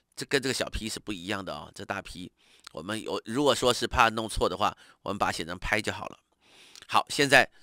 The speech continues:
现在我们要看的是 P 是多少，现在我们要看的是算 P 跟算 X 都可以了。现在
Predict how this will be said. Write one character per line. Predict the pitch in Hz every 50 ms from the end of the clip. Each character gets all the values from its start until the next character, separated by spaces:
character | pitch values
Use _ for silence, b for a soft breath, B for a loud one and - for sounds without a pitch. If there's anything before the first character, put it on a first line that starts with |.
| b b b b b
现 | - - 147 143
在 | 127 135 123 104
我 | 92 90
们 | 85 92 107
要 | 117 113 110 104 101 92 90 85 82 - - _ -
看 | - - 127 107
的 | 98 98
是 | - - 101 101 - - b b b b b b b b b -
P | - 147 170 - - -
是 | - - 120
多 | - - 101
少， | 101 - - - _ _ _ _ _ _ _ b b b b b b b
现 | - - 160 151
在 | 147 127
我 | - 95 98 92
们 | 98 117 123
要 | 123 139 127 120 117 110 101
看 | - - - 151 131
的 | 110 110 104
是 | - - 117 110 101 - - b b b b b b b b b b
算 | - - - 202 160 131 123
P | - - 135 139 139 - _ - -
跟 | - 123
算 | 131 - 135 -
X | - 107 101 - -
都 | - 107
可 | 104 - - 80
以 | 90 92 82
了。 | 69 - - _ _ _ _ _ _ _ _ _ _ _ _ _ _ _ _ _ _ _ - B B B B B B
现 | B - - 143 135
在 | 127 127